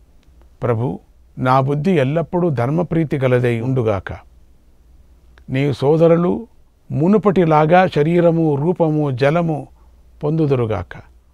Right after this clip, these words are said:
ఓర్పు, కీర్తి కోరినట్లుగా నాకు సిద్ధించుగాక.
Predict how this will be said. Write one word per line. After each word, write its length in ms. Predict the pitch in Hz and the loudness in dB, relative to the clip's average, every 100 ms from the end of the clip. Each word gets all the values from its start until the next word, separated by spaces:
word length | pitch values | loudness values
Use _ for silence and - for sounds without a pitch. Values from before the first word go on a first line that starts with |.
| _ - | _ -4
ఓర్పు, 600 | 131 170 160 - 202 202 - | 2 2 0 -2 0 0 -2
కీర్తి 560 | 156 190 160 - 208 | 0 0 0 -2 0
కోరినట్లుగా 800 | 202 165 175 180 175 151 165 165 | 0 0 2 2 0 -2 0 0
నాకు 260 | 151 143 135 | 0 -2 -4
సిద్ధించుగాక. 800 | 131 135 147 165 135 120 107 | -4 -4 -4 -4 -4 -6 -6